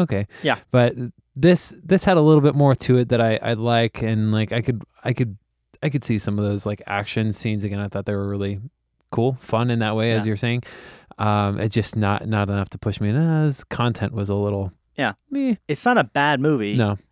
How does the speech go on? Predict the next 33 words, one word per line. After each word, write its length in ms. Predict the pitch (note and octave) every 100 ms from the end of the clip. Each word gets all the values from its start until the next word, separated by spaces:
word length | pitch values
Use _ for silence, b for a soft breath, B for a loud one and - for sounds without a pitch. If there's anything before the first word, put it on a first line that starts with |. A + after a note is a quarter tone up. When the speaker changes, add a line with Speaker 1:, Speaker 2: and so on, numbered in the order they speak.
| _
Speaker 2:
The 80 | A#2
dialogue 520 | C#3 C#3+ D3+ D3+ C#3+
is 120 | C#3
good 360 | - C#3 C#3 C3+
at 120 | B2
times. 500 | C#3 C#3 C3+ C3+ A#2+
The 60 | G#2+
soundtrack 540 | - A#2 A#2+ A#2+ -
is 120 | B2
fine. 480 | - A2+ A#2 A#2+ A#2+ b b -
Speaker 1:
Yeah. 160 | G#2 -
Speaker 2:
I 100 | B2+
think 280 | - D3 B2+
it's 200 | B2 -
just, 400 | C3+ A2+ - - _ _ _
you're 220 | B2 B2+ A#2+
left 240 | B2 -
asking, 460 | A2 G#2+ - A#2 A2
"Well, 140 | G#2+
like, 240 | G#2+ G#2 - _ _ _
w-, 220 | A2+ G2+ D3+ _ _ _ -
why 380 | A#2+ A2 B2
didn't 220 | D#3 D3+ D3
you 80 |
do 140 | C3 C#3+
something 320 | C#3+ G#2+ G2+
different? 500 | A#2+ - C#3+ C#3 C3
Why 120 | B2+
didn't 140 | B2+ G2+
Speaker 1:
Right. 60 | A2+
Speaker 2:
you 40 |
try 260 | - A#2+ A#2
and," 180 | A2+